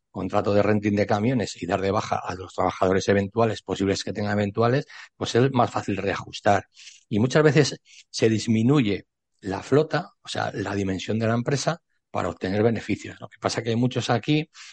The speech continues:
que es que, eh, llaman al honor, a la, a la lucha,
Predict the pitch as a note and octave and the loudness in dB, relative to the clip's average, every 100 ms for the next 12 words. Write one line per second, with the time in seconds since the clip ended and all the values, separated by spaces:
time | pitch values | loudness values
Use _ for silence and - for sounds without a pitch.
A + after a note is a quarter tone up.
0 | - - - - G#2+ A2+ G2+ G2+ A2 G#2+ | -18 -4 -2 0 0 0 0 -2 -2 -2
1 | G#2+ G#2+ G#2 G#2 A#2 D#3+ D3+ D#3 - G2+ | 0 0 2 2 4 4 4 0 -6 -8
2 | G2 G2 - - - - - _ G2 F#2 | -8 -8 -8 -10 -12 -18 -20 _ -10 -10
3 | - - - - C3+ F3+ - C3 C3+ | -16 -20 -12 0 2 2 2 2 2